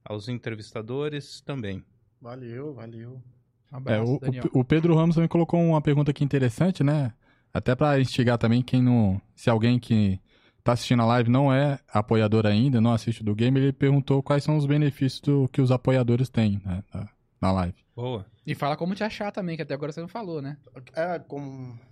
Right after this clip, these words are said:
Speaker 2: Bom, pra, pra me encontrar, velho, é, é bem simples. É só ir lá no Google, escrever do gamer com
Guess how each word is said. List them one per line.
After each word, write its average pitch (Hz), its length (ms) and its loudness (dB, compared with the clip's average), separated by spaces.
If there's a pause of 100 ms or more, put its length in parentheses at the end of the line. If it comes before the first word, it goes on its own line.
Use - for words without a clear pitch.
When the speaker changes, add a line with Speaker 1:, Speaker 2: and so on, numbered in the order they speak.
(360)
Speaker 2:
Bom, 127 400 -2 (320)
pra, 151 480 2
pra 143 180 -4
me 151 80 -4
encontrar, 180 640 -4
velho, 135 320 -8 (220)
é, 127 480 -8
é 147 40 -4
bem 165 260 -4
simples. 220 720 -8
É 135 180 -6
só 160 960 -4
ir 135 120 -8
lá 156 140 0
no 175 160 0
Google, 233 640 -6 (480)
escrever 151 560 -6
do 143 440 -6
gamer 202 680 -4
com 202 320 -6